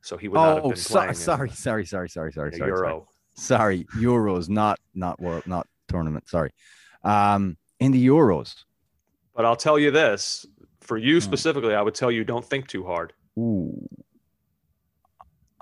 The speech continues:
Speaker 2: Don't think too hard.
Speaker 1: More than ten saves in a single Euro match.
Speaker 2: God.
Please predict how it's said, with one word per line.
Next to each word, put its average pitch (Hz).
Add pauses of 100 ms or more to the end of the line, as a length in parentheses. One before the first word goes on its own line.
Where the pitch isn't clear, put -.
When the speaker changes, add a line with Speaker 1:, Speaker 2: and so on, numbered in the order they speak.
(1600)
Speaker 2:
Don't 143
think 160
too 147
hard. 127 (540)
Speaker 1:
More 120
than 139
ten 135
saves 120
in 110
a 110
single 117
Euro 110
match. 92 (840)
Speaker 2:
God. -